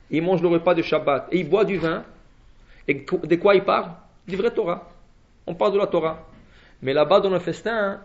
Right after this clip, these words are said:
quand ils sont saoulés, ils ont commencé à boire du, à boire du vin, de quoi ils parlaient ? Des femmes. Quelles femmes sont plus belles ? Celles qui viennent du Perse, celles qui viennent de ce pays, de l'autre pays. À la fin, Achashverosh a dit, ma femme est la plus belle de tous. De toutes.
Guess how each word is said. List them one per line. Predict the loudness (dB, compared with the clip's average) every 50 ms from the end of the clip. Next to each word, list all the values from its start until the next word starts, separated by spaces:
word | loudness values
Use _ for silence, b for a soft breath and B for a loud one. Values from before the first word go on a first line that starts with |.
| -10 -8
quand | -8 -6 -6
ils | -10
sont | -6 -4 -4 -4
saoulés, | -4 -4 -2 2 4 4 4
ils | 4 2 -4
ont | -4
commencé | -4 -4 -6 -6 -2 0 2
à | 2
boire | 4 2 2 2
du, | 0 -2 -2 0 0 0 0 0
à | 0 2
boire | 4 4 4 4
du | 2 0
vin, | -2 -2 0
de | -2 -2
quoi | 2 4 4 4
ils | 4
parlaient ? | 4 2 2 2 2
Des | 2 2
femmes. | 2 2 0 0 -6 -12 -18 -18 -16 -10 -10 -8 -8 -10 -14 b b b b b b b b b b
Quelles | 8 8 8 10
femmes | 8 4 2 2 2
sont | 2 2 0 0
plus | -4 -6 2
belles ? | 4 6 6 4 4 -2 -12 -18
Celles | -14 0 2 2 2
qui | 2 0
viennent | -2 -2 -4
du | -4 -2
Perse, | -2 -2 -4 -4 -8 -14 -20 -20 b b b b b
celles | b -2 -2 0
qui | 0 -2
viennent | -2 0
de | 0 0
ce | 2 0
pays, | -2 0 -2 -2 -2 -2 -2
de | 0 0
l'autre | 0 0 0
pays. | -4 -4 -4 -6 -8 b b b b b b b b
À | 4
la | 4 4
fin, | 4 4 0 0 0 0 -4 -8 -16 -20 _ -20 -20 _ _ _
Achashverosh | -2 0 0 0 2 2 2 4 4
a | 2
dit, | 0 0 -2
ma | -2 -4 -2
femme | 0 0 0 0
est | 0
la | -2 -2
plus | -2 -4 -4
belle | 0 0 0 -2
de | -2 -8
tous. | -12 -12 -8 -6 -6 -6 -6 -10 -16 -20 -20 -20 _ _ _ -20 _ _ _ _ _ -4
De | -4 -4
toutes. | -4 -8 -12 -14 -18